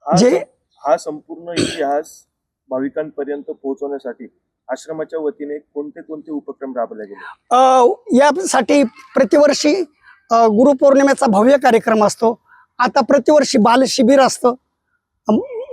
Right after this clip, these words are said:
Speaker 2: बाल संस्कार शिबिर असतं. आताच तीन दिवसापूर्वी पार पडलंय. नंतर आता सप्तशृंगीचा आणि एकाच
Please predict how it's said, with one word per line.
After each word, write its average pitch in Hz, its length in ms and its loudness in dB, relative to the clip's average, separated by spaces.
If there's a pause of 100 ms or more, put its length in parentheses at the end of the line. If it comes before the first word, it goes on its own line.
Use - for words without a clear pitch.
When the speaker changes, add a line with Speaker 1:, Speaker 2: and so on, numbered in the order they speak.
Speaker 2:
बाल 226 160 4
संस्कार 233 420 0
शिबिर 254 280 4
असतं. 226 320 2 (340)
आताच 240 260 -2
तीन 247 240 4
दिवसापूर्वी 226 520 2
पार 214 240 0
पडलंय. 208 360 2 (440)
नंतर 247 380 4 (360)
आता 247 240 0
सप्तशृंगीचा 277 840 2
आणि 269 320 2 (760)
एकाच 339 400 2